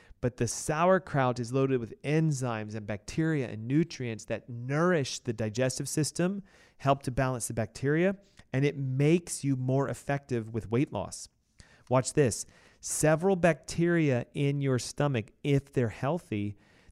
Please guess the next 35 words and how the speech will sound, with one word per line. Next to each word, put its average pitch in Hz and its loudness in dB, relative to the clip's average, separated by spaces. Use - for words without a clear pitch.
they 139 6
can 151 0
extract 143 -2
energy 147 0
from 123 -4
your 107 0
food. 107 -2
Okay, 117 0
so 135 -2
if 117 -2
you 156 2
have 156 0
the 151 0
wrong 135 2
kinds 156 -2
of 143 2
bacteria, 135 2
the 117 -2
food 160 4
you 151 2
eat, 147 0
the 131 -4
bacteria 165 0
eat 143 -2
the 127 4
nutrients, 113 -2
making 127 -2
you 131 0
nutrient 127 2
depleted, 139 0
and 120 -4
therefore 120 0
you 123 2
gain 107 -2
weight. 123 -4